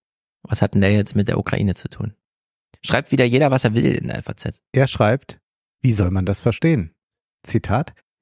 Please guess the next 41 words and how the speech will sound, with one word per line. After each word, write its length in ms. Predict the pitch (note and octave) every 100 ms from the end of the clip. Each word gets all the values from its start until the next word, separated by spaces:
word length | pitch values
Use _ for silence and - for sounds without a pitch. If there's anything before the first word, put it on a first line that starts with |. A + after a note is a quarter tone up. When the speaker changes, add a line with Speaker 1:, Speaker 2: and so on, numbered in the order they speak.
| _
Speaker 2:
„Dass 240 | C#3+ C3+ D3+
wir 120 | G3
nun 360 | E3+ D3+ C3+ -
Menschen 600 | C3+ B2+ D3+ - F#3 D3
gegen 360 | C3 B2 B2
ihren 380 | B2 B2+ A2+ G#2+
Willen 320 | G#2 C#3 D#3+ E3
zu 200 | - A2+
einer 280 | A2 G#2+
Wehrpflicht 720 | G#2 A#2+ D3+ - D3 D#3 - C#3
oder 420 | C3+ C#3+ C3 A2+
zu 380 | - - A#2 A#2
einem 300 | G2+ G#2 G2+
Kriegsdienst 920 | - F3+ - - A2+ G2 - - - -
zwingen, 400 | A#2 A#2 D3+ D3 -
Speaker 1:
Mhm. 200 | G2 G#2+
Speaker 2:
das 280 | A#2+ A2+ -
wird 200 | C3 -
nicht 180 | A#2 -
der 80 | B2+
Fall 300 | B2+ B2 A2+
sein“, 360 | F2 D#2 E2+ _ _
sagt 560 | - A#2+ A2+ D3+ - - -
Bundesjustizminister 1500 | B2 A#2+ A#2+ - - - C3 - B2+ B2+ B2+ A2 - A#2+ A#2 -
Marco 340 | G2 G2 A#2
Buschmann. 520 | G2+ G2+ - D#2 F2+ _ _ _ _ _ _ _ _ _ _ -
Zunächst 460 | E3 G3+ G#3+ -
ist 220 | D#3+ C3+
es 160 | C#3+ -
Deutschland 420 | B2 C#3 - B2
ohnehin 460 | - A#2+ A2+ C#3 C#3+
kaum 240 | - G2
möglich, 400 | G#2 C3+ - A#2 -
jemanden 360 | A2+ A2+ -
zu 140 | - G2+
einem 260 | G2+ G2+
Kriegsdienst 560 | - B2+ A#2+ - A#2 A2+
im 80 | F#2
Ausland 380 | G2 - A2+
zu 140 | - G#2+
zwingen. 440 | - G2 D#2 D2+